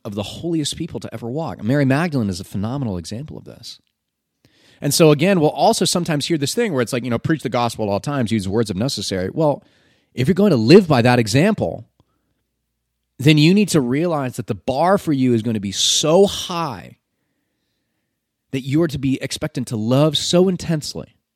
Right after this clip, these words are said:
that people will convert from their wicked and evil ways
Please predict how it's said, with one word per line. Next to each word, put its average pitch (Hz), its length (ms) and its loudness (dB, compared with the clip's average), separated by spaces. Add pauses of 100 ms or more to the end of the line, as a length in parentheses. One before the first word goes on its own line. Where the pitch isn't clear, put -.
(800)
that 120 140 -6
people 151 320 -2
will 120 320 -2
convert 120 580 -4
from - 160 -14
their 92 100 -6
wicked 117 260 -2
and 101 120 -6
evil 104 300 -4
ways 92 500 -6